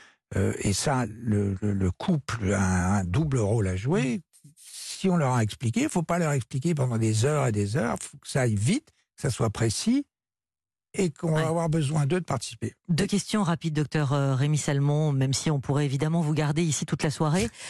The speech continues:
Speaker 2: Euh, il y a beaucoup de couples qui trépassent quand, euh, la femme est victime d'un cancer du sein.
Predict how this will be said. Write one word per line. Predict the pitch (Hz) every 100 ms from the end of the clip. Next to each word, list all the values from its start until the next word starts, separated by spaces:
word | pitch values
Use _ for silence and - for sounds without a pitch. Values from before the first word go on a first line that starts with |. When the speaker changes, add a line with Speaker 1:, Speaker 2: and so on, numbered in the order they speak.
| - - 175
Speaker 2:
Euh, | 180 170 160 - _ _ _ -
il | 180
y | 170
a | 185
beaucoup | 190 214
de | -
couples | - 262 - -
qui | -
trépassent | - 175 - 196 - - - - _ _
quand, | 160 151 - 160
euh, | 147 143
la | 139 139 139 135
femme | - 156 170 165 -
est | 139
victime | - - 151
d'un | 139
cancer | 139 - 139
du | 139
sein. | 143